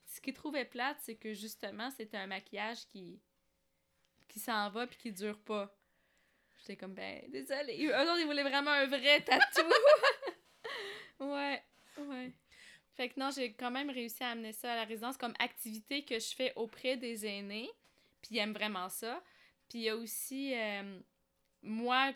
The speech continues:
qui m'en fais sur moi, c'est déjà arrivé aussi parce que je,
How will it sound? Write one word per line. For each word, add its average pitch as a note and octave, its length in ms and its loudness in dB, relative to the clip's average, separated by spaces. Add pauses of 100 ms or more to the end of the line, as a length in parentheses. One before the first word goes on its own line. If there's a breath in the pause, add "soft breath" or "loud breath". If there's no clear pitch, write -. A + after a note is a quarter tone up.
qui - 100 -6
m'en G#3+ 200 0
fais C4 200 -4
sur B3 320 -2
moi, A3+ 480 0 (100)
c'est B3 120 -4
déjà G#3+ 340 -2
arrivé G#3+ 400 -4
aussi A3+ 420 -10
parce F#3+ 320 -6
que G3 220 -8
je, F#3+ 100 -10